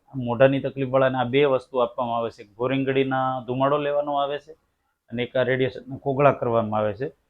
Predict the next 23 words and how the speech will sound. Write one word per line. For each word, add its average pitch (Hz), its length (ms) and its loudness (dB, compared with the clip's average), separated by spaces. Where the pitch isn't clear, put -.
તો 120 380 2
નેક્સ્ટ 131 320 -4
વીડિયોમાં 135 420 0
આપણે 123 180 -6
ભોરીંગડીનો 127 580 -2
ધુમાડો 127 320 -2
કેવી 131 220 -2
રીતના 131 240 -6
લેવો, 135 360 0
બરોબર, 143 400 0
એ 135 100 0
પણ 135 200 0
આપણે 123 200 -2
સમજાવશું. 135 640 -4
અને 123 140 -8
આમાં 131 320 -2
કોઈને 131 260 -2
કંઈ 131 340 -4
સમસ્યા 135 380 -4
હોય, 127 220 0
કંઈ 123 180 -6
ન 135 200 0
સમજાય 123 420 -2